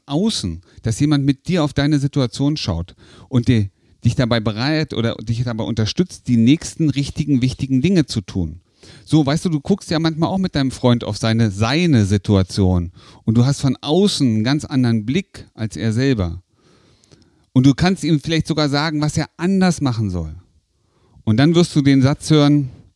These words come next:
"Nee, das kann ich nicht, das geht nicht." "Du, nee,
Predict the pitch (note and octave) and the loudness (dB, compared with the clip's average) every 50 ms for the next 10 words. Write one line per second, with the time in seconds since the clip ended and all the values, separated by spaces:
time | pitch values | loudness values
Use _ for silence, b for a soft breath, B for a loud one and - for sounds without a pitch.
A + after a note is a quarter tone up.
0 | _ _ _ _ _ _ - G2+ G2+ F#2 F#2 - - - F#2 F2 E2 D2+ D2+ D2+ | _ _ _ _ _ _ 0 0 2 2 2 -2 -2 -4 -4 -4 -4 -4 -8 -12
1 | - - _ _ _ _ - G2 - - - G2+ - - E2+ D2+ - - - _ | -14 -20 _ _ _ _ -2 -2 0 0 -4 -4 -4 -4 -10 -12 -12 -14 -20 _
2 | _ _ _ B B B B B B B B B - - C3+ A#2+ G#2 F2+ F2 F2+ | _ _ _ B B B B B B B B B 2 4 6 6 6 2 2 0
3 | G#2 A2 A2 F#2+ | 2 2 2 2